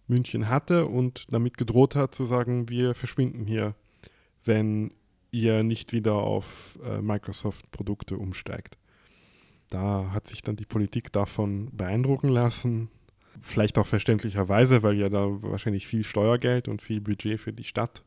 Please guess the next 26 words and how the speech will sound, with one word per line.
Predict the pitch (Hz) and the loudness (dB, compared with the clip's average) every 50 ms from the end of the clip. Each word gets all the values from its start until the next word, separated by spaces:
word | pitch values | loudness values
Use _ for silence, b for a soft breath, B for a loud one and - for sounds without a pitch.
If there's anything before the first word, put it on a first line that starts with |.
| b b b b b b b b b | b b b b b b b b b
im | - 117 110 | -4 -4 -4
Spiel | - - - 131 139 135 131 117 | -4 -4 -2 -2 0 0 0 2
war. | 117 123 120 120 131 131 123 _ _ _ _ _ _ _ _ _ _ _ _ _ _ | 2 2 4 4 2 2 -2 _ _ _ _ _ _ _ _ _ _ _ _ _ _
Und | 113 113 113 117 117 120 120 120 - - - _ | 2 2 4 4 2 0 -2 -4 -6 -12 -18 _
so | 123 - 120 117 | -6 -2 -2 0
werden | 113 123 120 117 120 113 | 2 2 2 2 0 -2
solche | 117 117 113 - - 117 113 110 113 117 - | -2 -4 -4 -2 0 0 0 0 -2 -4 -6
Entscheidungen | - 113 - - 117 117 117 117 113 113 110 | -8 -8 -4 -2 -4 -2 -2 -2 -4 -4 -4
dann | 110 110 | -4 -4
getroffen. | 113 110 - - - 143 131 - - 92 95 | -4 -6 -4 2 2 2 2 2 -4 -8 -6
Und | 98 101 101 - - | -6 -8 -8 -4 -2
das, | 107 98 - - - b b b b b b b b b b b - | -4 -4 -4 -8 -14 b b b b b b b b b b b -6
das | - 98 - | -6 -6 -4
große | - - 127 156 165 - 143 | 6 10 10 10 10 8 2
Problem | - - - 127 113 117 117 127 147 160 165 156 143 - _ | 2 6 4 4 6 6 6 6 6 4 4 0 -4 -8 _
ist | - 139 131 - - - | 0 0 0 0 -2 0
halt, | 127 120 120 120 - - - _ _ _ _ _ _ _ _ _ _ _ _ _ | 2 2 2 2 0 -6 -18 _ _ _ _ _ _ _ _ _ _ _ _ _
glaub | - 110 110 117 | 2 2 4 4
ich | - 113 - 127 | 2 -2 -6 -2
auch, | 117 113 113 | -2 -2 0
dass | - 120 110 - - - - _ _ _ _ _ _ _ _ | 0 -4 -6 -4 -8 -12 -14 _ _ _ _ _ _ _ _
in | _ 123 117 113 110 107 107 107 104 - - - | _ -2 0 0 0 0 -2 -2 -4 -6 -8 -4
den | - 104 104 | -2 -2 -2
Schulen | 101 - - 139 151 170 175 185 180 170 180 185 - | -2 2 6 8 8 8 8 6 4 0 -4 -6 -12
sehr | - 107 120 131 | -8 -2 -2 0
viel | 127 - - 139 135 135 135 131 131 | 0 -2 -4 -4 -2 -2 -2 -2 -4